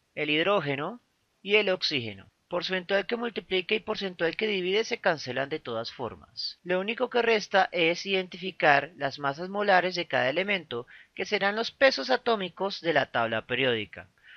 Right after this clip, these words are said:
Para el carbono, doce, para el hidrógeno, uno, para el oxígeno, dieciséis. Insertamos los datos en la calculadora y redondeamos al entero más cercano.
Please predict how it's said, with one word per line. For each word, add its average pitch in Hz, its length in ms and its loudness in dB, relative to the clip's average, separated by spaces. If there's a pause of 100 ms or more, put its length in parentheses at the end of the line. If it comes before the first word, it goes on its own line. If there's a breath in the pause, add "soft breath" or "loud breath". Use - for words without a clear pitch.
(160 loud breath)
Para 151 200 2
el 147 100 -4
carbono, 180 680 2
doce, 143 600 0 (320)
para 170 180 8
el 170 80 6
hidrógeno, 180 580 4 (120)
uno, 165 440 -4 (180)
para 180 220 10
el 175 80 6
oxígeno, 208 640 0 (140)
dieciséis. 175 1000 2 (220)
Insertamos 220 600 2
los 269 160 6
datos 180 720 2
en 175 100 -6
la 185 120 4
calculadora 202 840 6
y 185 120 2
redondeamos 175 800 4
al 180 120 6
entero 165 380 0
más 156 200 -4
cercano. 123 480 0